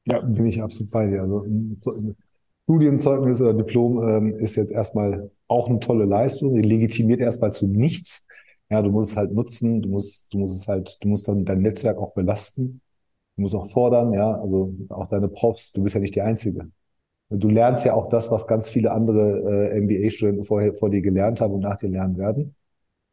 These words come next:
Ähm, du musst aber halt das Ganze auch, auch, auch nutzen. Und, ähm, ja, ist interessant, wie du das gerade so, so schön gesagt hast, äh, dass ich mehr daraus mache, als man mir optisch zutrauen würde. Ähm, das ist halt so ein Ding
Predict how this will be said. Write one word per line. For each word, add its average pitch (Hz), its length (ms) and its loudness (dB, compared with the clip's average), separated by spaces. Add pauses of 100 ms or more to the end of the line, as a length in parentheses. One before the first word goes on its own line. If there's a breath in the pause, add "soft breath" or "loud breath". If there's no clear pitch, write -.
Ähm, 101 200 -4
du 98 80 -2
musst 104 160 0
aber 98 160 2
halt 95 240 -2
das 95 120 -6
Ganze 98 300 -2
auch, 95 180 -4
auch, 92 280 -8
auch 92 180 -6
nutzen. 110 480 -2
Und, 95 380 -4
ähm, 95 400 -6 (320)
ja, 120 100 6
ist 135 80 2
interessant, 135 420 2
wie 123 60 2
du 110 80 2
das 117 220 0 (260)
gerade 110 220 2
so, 101 160 0
so 101 360 -4
schön 110 220 0
gesagt 107 320 2
hast, 101 220 -4
äh, 104 180 -4
dass 98 280 -4
ich - 120 -20
mehr 110 240 2
daraus 107 360 0
mache, 117 280 0
als 107 220 -4
man 107 140 0
mir 107 180 2
optisch 110 360 -4
zutrauen 95 540 -2
würde. 95 380 -2 (500)
Ähm, 104 520 -2 (380 loud breath)
das 104 200 0
ist 123 160 -4
halt 123 160 2
so 123 80 2
ein 113 100 2
Ding 139 500 0